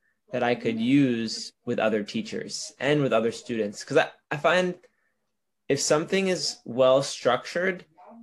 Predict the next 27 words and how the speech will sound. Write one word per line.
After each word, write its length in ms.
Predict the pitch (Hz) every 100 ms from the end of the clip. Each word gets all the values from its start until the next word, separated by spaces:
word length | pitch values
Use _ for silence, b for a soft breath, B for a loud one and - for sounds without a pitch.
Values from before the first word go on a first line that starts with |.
| -
it 100 | 139
can 200 | 139 131
apply 800 | 117 - 131 135 139 143 123 -
to 180 | 131 -
any 340 | 131 143 139
age, 560 | - 120 123 123 120 117
and 120 | 107
it 80 | 120
can 180 | 123 123
be, 420 | 135 131 123 -
you 80 | 135
know, 180 | 120 -
a 80 | 131
flexible 560 | - 143 143 - 123 117
idea. 460 | 107 104 90 - - _ _ _ _
So 160 | - -
my 140 | 127
first 320 | 123 147 151 -
flexible 460 | 143 - - 135
idea 400 | 135 127 127 123
was 500 | 117 117 110 107 - - b b b _ -
a 60 |
letter 320 | 120 117 135 135
to 160 | 143
my 80 | 123
younger 360 | 113 110 110 110
self, 420 | - 120 131 -